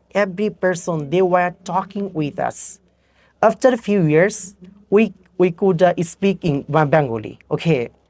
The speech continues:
In the same way. And second step is very important। If you practice tense, modals, conditional sentence, and some essential vocabulary,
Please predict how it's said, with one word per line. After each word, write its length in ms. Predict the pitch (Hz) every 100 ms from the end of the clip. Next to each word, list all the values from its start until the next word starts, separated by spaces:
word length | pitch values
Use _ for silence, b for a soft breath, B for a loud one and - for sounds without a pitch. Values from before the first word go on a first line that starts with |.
| _ _ -
In 160 | 214 220
the 140 | 240
same 480 | 226 - - 226 202
way. 380 | 123 110 110 _ _ _ 156
And 180 | 160
second 480 | - - 226 240 220
step 280 | - 269 247
is 320 | 214 - -
very 480 | 170 135 117 220 226
important। 800 | 156 - 135 123 135 127 - - _ _
If 180 | 180 185
you 140 | 226 220
practice 720 | - 190 - 196 185 - - _ _ -
tense, 680 | 180 170 160 165 - - _ _ _
modals, 720 | 160 151 151 151 151 - - _ _
conditional 600 | - 170 156 165 165 156
sentence, 520 | 147 165 143 147 147 -
and 160 | 156 151
some 420 | - - 185 165 -
essential 640 | 190 175 226 220 - 208 151
vocabulary, 840 | 131 151 220 180 139 117 113 113